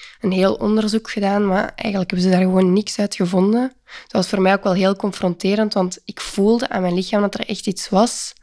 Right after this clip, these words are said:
Maar ze zeiden mij telkens, "Nee, dat klopt niet." Ehm, ook in die bloedstalen, het enige wat er te zien was, was een verhoogde C R P-waarde. Dus het feit dat ik aan het vechten was tegen een bepaalde infectie.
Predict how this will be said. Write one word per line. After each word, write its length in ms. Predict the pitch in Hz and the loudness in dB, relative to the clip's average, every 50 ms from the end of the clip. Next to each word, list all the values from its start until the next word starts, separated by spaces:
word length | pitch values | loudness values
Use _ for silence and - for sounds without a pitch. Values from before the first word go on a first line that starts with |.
| _ - - - - - - _ _ _ _ | _ -20 -20 -20 -20 -20 -20 _ _ _ _
Maar 100 | - 196 | -6 -2
ze 100 | 196 185 | -2 0
zeiden 280 | 170 185 180 185 202 | 2 2 2 4 4
mij 100 | 190 180 | 2 0
telkens, 500 | 175 - 185 175 180 180 - 180 - - | 0 0 -2 -2 -2 -2 -4 -6 -4 -2
"Nee, 340 | - 185 202 180 180 180 185 180 - - - - _ _ _ _ _ | 0 2 2 2 2 0 -2 -4 -10 -20 -20 -20 _ _ _ _ _
dat 180 | - 202 - | -4 -4 -2
klopt 280 | - - 185 180 - - | 0 0 0 0 2 4
niet." 360 | 208 202 214 214 214 214 - - - - - - - - - - - - _ | 4 6 6 6 2 0 -6 -20 -20 -20 -20 -20 -20 -20 -20 -20 -20 -16 _
Ehm, 500 | - 208 185 185 180 180 175 175 175 175 180 _ _ _ - | 0 2 4 4 4 4 2 2 0 -2 -4 _ _ _ -2
ook 200 | - 190 185 - | -2 0 2 4
in 100 | 226 214 | 4 4
die 80 | 202 | 4
bloedstalen, 580 | 165 - 180 208 208 - - - 220 214 220 220 | 4 2 2 2 0 -2 -4 -2 0 2 2 2
het 200 | 214 202 - - | 2 0 -2 -2
enige 240 | 190 190 208 214 208 | 0 2 2 4 2
wat 140 | 208 208 | 2 0
er 80 | - 202 | -4 -6
te 120 | - 208 | -4 -4
zien 220 | 185 185 190 196 208 | -2 2 2 4 4
was, 200 | 214 220 214 - | 4 4 2 0
was 120 | 214 190 | 0 0
een 100 | 202 190 | 0 0
verhoogde 420 | 185 190 190 185 185 196 202 202 196 | 0 2 2 4 4 4 2 0 -2
C 120 | - - | -2 -2
R 240 | 208 185 185 - - | -2 -2 -2 -2 -2
P-waarde. 540 | - 208 196 208 214 214 220 220 220 226 220 | 0 0 2 4 4 4 4 4 2 0 0
Dus 140 | - 202 185 | 0 2 2
het 160 | 185 180 - | 2 0 0
feit 200 | - 190 185 185 | 2 2 2 2
dat 80 | - 190 | 0 -2
ik 80 | - | -2
aan 100 | 190 180 | -2 -2
het 140 | 180 - - | -4 -6 -10
vechten 380 | - - - 185 - - - 208 | -8 -4 -4 -4 -4 -2 -2 -2
was 160 | 208 202 - | -2 -2 -2
tegen 180 | - 202 196 | -2 0 2
een 80 | 190 180 | 2 0
bepaalde 400 | 175 175 - 208 196 202 196 226 | 0 -2 0 0 0 0 0 -2
infectie. 720 | - 208 180 - - 208 - - - - 247 262 294 - | -4 -6 -6 -4 -6 -6 -6 -6 -6 -4 -4 -4 -4 -6